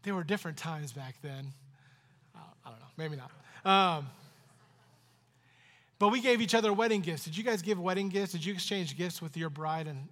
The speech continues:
and back in the day? I did. Um, somebody told me to do that. I think it might have been, uh, like, Walmart or something. I don't know. Somebody told me. I didn't buy it at Walmart. We got it at the jewelry store, right? Did I get you jewelry?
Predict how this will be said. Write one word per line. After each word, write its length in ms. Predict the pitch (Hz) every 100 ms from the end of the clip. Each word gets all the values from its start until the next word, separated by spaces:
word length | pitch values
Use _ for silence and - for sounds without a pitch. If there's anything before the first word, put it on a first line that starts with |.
| -
and 280 | 143 139 - - 156
back 240 | 156 156 -
in 60 |
the 60 | 147
day? 80 | 160
I 160 | 175
did. 300 | 151 139 135 131 - - - - -
Um, 260 | 151 143 135
somebody 260 | 190 202
told 180 | - 175
me 60 | 175
to 100 | 151
do 180 | 160 160
that. 200 | 147 143
I 60 |
think 200 | 143 160
it 60 | 160
might 160 | 156
have 80 | 151
been, 260 | 147 147 143
uh, 340 | 139 135 131 - - - - _
like, 180 | - 139 - - _ _ 160
Walmart 440 | 165 151 123 123
or 40 | 120
something. 200 | 143 160
I 40 |
don't 100 | 170
know. 100 | 147
Somebody 340 | 139 196 185
told 260 | - 180 175
me. 240 | 170 156 - - - - - - - - - - - - - - - -
I 100 | 185
didn't 200 | 220 190
buy 160 | 185
it 80 | 190
at 60 | 202
Walmart. 520 | 180 175 175 165 170
We 80 | 170
got 160 | 175
it 80 | 175
at 60 | 175
the 80 | 165
jewelry 320 | 165 165 143
store, 200 | 170 156
right? 220 | 160 190
Did 180 | 170 165
I 60 |
get 180 | 170 175
you 60 | 180
jewelry? 400 | 156 170 185